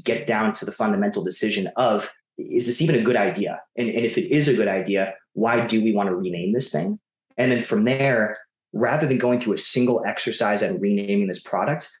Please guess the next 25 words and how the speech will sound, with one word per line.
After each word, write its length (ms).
let's 220
take 240
a 40
look 140
at 80
the 120
entire 460
suite 540
of 120
other 220
products 420
and 180
features 460
that 120
in 100
theory, 540
we'd 120
have 220
to 100
look 200
at 160
and 80
adjust 380
as 180
well. 420